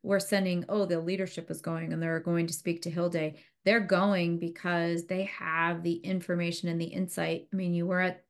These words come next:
the Steel Canvas yesterday going on the tour. So you're right in it. Kathy goes and visits, and Judy's at these places. And so it's just, I think, um, it really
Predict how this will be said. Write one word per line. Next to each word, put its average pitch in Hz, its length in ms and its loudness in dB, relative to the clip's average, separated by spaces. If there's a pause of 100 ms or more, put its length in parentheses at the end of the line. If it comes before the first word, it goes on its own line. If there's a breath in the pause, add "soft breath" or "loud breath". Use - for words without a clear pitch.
(140)
the 196 100 2
Steel 185 280 2
Canvas 175 420 -2
yesterday 160 380 -4
going 160 340 -4
on 165 80 -4
the 165 80 -4
tour. - 380 -4 (300 loud breath)
So 226 100 0
you're 226 180 8
right 190 500 2
in 190 200 2
it. 156 340 -2
Kathy 202 400 2
goes 196 400 6
and 175 180 2
visits, 170 520 0
and 165 180 -2
Judy's 202 420 6
at 190 200 -4
these 180 220 -2
places. 170 680 0
And 165 180 0
so 170 280 0 (440 loud breath)
it's 208 240 2
just, 175 500 2 (120)
I 190 140 -2
think, 175 640 -2
um, 165 540 -2 (440)
it 185 180 2
really 180 760 2